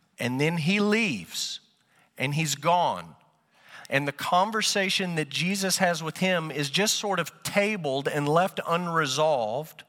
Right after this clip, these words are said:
And there's another conversation, and the conversation between Jesus and the rich young ruler builds to the climax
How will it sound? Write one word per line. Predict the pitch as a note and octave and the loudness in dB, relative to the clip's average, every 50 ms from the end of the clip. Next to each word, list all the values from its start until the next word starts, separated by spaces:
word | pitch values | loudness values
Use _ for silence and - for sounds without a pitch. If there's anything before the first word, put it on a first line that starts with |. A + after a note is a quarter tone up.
| _ _ _ - - - - - - - _ _ | _ _ _ -20 -20 -20 -20 -20 -20 -20 _ _
And | - C#3+ C#3+ D#3 E3 | 0 0 0 0 0
there's | E3 D#3 D#3 | 0 0 0
another | F3 F3 F#3 G3+ A#3 A3 G#3+ F#3+ | 2 4 6 4 4 4 0 -2
conversation, | - - F3 D3 C3+ B2 A#2+ - - C3 A#2 A#2+ - - A2+ | 2 2 2 2 2 0 -2 -2 0 0 0 -2 -2 -2 -4
and | A2+ A#2 | -4 -6
the | B2 | -6
conversation | - - E3+ D#3+ F3 G3 G#3 G3+ - G#3 F#3+ F3+ - - F#3 F3+ | 0 2 4 4 4 2 0 0 2 2 2 2 0 -2 -2 -4
between | D#3+ E3 - - F3 D#3+ D#3+ | -6 -8 -6 -6 -6 -4 -2
Jesus | D#3 F3 F#3 F3+ E3 - - | -2 -2 -2 0 0 0 -2
and | F3 E3 | -2 -4
the | D#3 | -6
rich | D3 D3 D#3+ D#3+ - - | -6 -6 -4 -2 -2 0
young | E3+ D#3 D3+ | 0 -2 -2
ruler | D3+ D3 D3+ D3+ D3 C#3+ C#3+ | -4 -4 -4 -2 -2 -2 -4
builds | C3 B2+ A#2+ A#2+ E3 F3+ F#3 F3 C#3+ B2+ - - | -4 -6 -4 0 2 2 2 2 0 -2 -6 -6
to | - - C#3+ | -4 -4 -4
the | C3 | -4
climax | C3 - - - F3 F3+ F3+ F3 E3 D3 C3+ B2 - - - - | -6 -4 0 2 2 4 2 2 2 2 2 2 0 -6 -8 -10